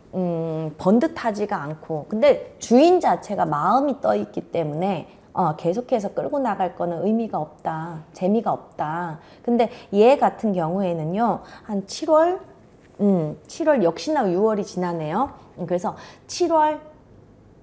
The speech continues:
아니야. 이거는 양력 칠월이니까 유월 되겠다.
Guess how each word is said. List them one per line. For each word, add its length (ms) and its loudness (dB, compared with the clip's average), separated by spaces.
아니야. 340 2
이거는 420 0
양력 440 -2
칠월이니까 760 -4
유월 420 2
되겠다. 580 -6